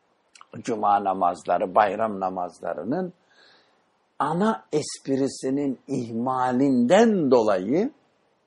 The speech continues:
esas bu ce-, namaz neden böyle kılınıyor, ce-, cuma namazı?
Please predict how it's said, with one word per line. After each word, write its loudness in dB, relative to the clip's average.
esas -4
bu 0
ce-, 0
namaz 2
neden 2
böyle 4
kılınıyor, -6
ce-, -4
cuma 2
namazı? 0